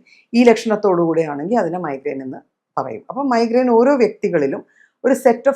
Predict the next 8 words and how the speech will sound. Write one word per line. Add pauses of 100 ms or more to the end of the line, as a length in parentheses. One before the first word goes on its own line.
(140)
symptoms
കൂടെ
ആയിരിക്കും
വരിക. (480)
മൈഗ്രെയിൻ്റെ
ഇമ്പോർട്ടൻസ്
എന്ന്
വെച്ചാൽ